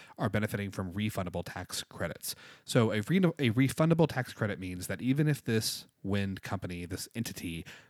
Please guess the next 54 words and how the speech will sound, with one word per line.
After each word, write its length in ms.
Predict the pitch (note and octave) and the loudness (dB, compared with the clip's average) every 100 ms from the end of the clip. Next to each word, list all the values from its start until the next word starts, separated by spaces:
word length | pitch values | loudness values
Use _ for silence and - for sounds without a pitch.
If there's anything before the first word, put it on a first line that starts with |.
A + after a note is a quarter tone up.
| _ | _
fails 500 | - - A2+ A#2+ A#2 | -6 2 6 6 4
to 100 | B2+ | 0
turn 180 | - F#2+ | 0 -2
a 60 | |
profit, 360 | - G2 F2+ - | -2 -4 -4 -8
right? 240 | - F2 - | -8 -6 -4
So 100 | G#2 | 0
they 160 | G2 | 0
don't, 240 | G2 F#2+ A#2 | 2 0 0
they 120 | A2+ | 4
don't 180 | A#2 - | 4 4
owe 380 | A2+ A2 F#2+ F2+ | 4 4 4 2
any 220 | G2+ G#2 | -2 -4
corporate 300 | G2 G#2+ G2+ | -2 -4 0
income 240 | A#2 C3 G#2 | 0 0 -2
tax 240 | - F2+ | -2 -2
in 60 | F#2+ | -4
Oklahoma. 440 | - D#3 B2 F2+ - - - - _ _ - | 0 4 4 4 -2 -12 -20 -20 _ _ 0
They 160 | A#2 | 2
still, 280 | A2+ - D3 | 2 6 6
they 160 | C3 C#3 | 10 8
get 120 | B2 | 8
money 160 | A#2+ | 4
back, 540 | G#2 - G2 E2+ - - - - | 2 2 0 0 -8 -14 -14 -14
just 160 | - - | 2 4
like 160 | B2 G#2+ | 4 2
you 240 | A#2 B2 | 6 8
and 80 | A2 | 8
I 140 | B2+ | 6
do, 320 | A2 F2 E2 | 4 0 -4
right? 340 | F2 F#2 G2 - - _ | -2 -2 -2 -6 -16 _
If 220 | F3 A2+ | -6 -4
you 420 | G#2+ A2 A2+ A2+ A2+ | 4 6 8 6 4
file 220 | A#2 A2 | 2 2
your 120 | A#2+ | 2
taxes 480 | C#3 D#3 - F#2 G2 | 0 -2 -2 -4 -4
and 140 | G2 | 0
you've 160 | G2+ G2 G2+ | 2 2 4
overpaid 880 | A2+ A#2+ A#2+ A#2+ - A#2 F2+ F#2 | 4 6 6 6 2 -2 -2 -2
or 260 | - G2 G2 | -2 0 2
your 140 | F#2+ | 0
income 300 | G2+ A2+ A#2+ | 0 0 2
is 80 | A2+ | 0
below 220 | A2+ G#2 | 2 0
a 60 | G2+ - | 0 -4
certain 260 | - C3+ A#2 | -4 -2 0
threshold, 460 | C#3 - F#2+ F#2+ - - - | 0 0 0 -2 -6 -14 -4
you 100 | A#2 | -2
get 100 | G2+ | 0
money 360 | G#2 A2 G#2+ | 2 4 2
back 380 | F2+ G2+ F#2+ - | 0 0 0 -2
from 140 | - | -4
the 80 | F#2+ | -2
government. 400 | F2+ G#2 B2+ C#3 | 0 2 4 2